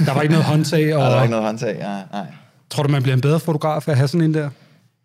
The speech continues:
Speaker 2: Altså, hvis man skal stå så langt væk, som han givetvis er skulle for at fotografere, så vil jeg sige, så der praktisk har en seks hundrede millimeter, der kommer man ikke langt med sin femogtredive.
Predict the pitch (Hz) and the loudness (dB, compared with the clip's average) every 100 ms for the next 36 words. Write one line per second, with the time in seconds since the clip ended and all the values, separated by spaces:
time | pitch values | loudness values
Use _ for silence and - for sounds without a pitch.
0 | 131 - _ - 110 95 90 90 85 - | -18 -18 _ -6 -6 -4 -4 -4 -8 -8
1 | 170 - 403 165 139 165 135 151 - 113 | -8 -4 -4 -2 -2 -2 -2 -4 -6 -6
2 | 117 139 147 143 135 117 - 127 160 151 | -6 -4 -4 -4 -6 -8 -6 -4 -4 -4
3 | 127 110 - 135 107 143 123 123 120 135 | -6 -6 -4 -4 -4 -4 -4 -6 -8 -6
4 | - - - - - 117 117 123 120 110 | -8 -6 -8 -8 -8 -6 -6 -8 -8 -6
5 | 107 104 110 95 117 151 131 101 98 123 | -4 -4 -4 -6 -6 -4 -4 -2 -4 -4
6 | 113 170 - - 127 113 - 98 | -6 -8 -8 -6 -6 -6 -6 -6